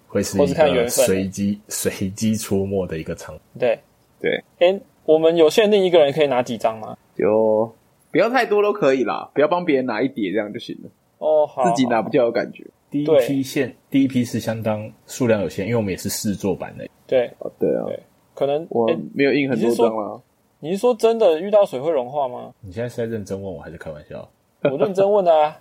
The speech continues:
Speaker 1: <laughs> 没有啊，我是选那个防，就是它抗水性蛮强的材质啊。当然你还是不能泡水啊，因为那个会脱胶啊。
Speaker 2: 那火烧呢？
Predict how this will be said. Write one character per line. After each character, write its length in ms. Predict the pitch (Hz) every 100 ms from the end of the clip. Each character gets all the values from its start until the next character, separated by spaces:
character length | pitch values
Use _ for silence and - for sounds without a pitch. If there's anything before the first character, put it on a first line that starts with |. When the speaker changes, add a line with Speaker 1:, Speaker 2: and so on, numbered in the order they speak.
| -
Speaker 1:
<laughs> 220 | - -
没 100 | 101
有 100 | 117
啊， 160 | 104 95
我 160 | 95
是 140 | 92 123
选 260 | - 85
那 140 | 90 101
个 180 | 95
防， 220 | 85 87 87 -
就 120 | 117
是 120 | 117
它 240 | 110 131 131 -
抗 200 | 139 113
水 160 | 95
性 160 | 87 107
蛮 160 | 87
强 240 | 82 - 82
的 80 | 87
材 160 | 80
质 140 | 76 -
啊。 160 | 71 -
当 100 | 117
然 80 | 123
你 60 |
还 100 | 95
是 80 | 110
不 100 | 135
能 120 | 101
泡 180 | 92 107
水 160 | 101 85
啊， 60 |
因 40 | 104
为 80 |
那 100 | 117
个 80 | 107
会 60 | 101
脱 220 | - 90
胶 200 | 87 82 82
啊。 200 | 82 - _
Speaker 2:
那 180 | - 196
火 180 | 165 123
烧 280 | 123 143 143
呢？ 240 | 131 131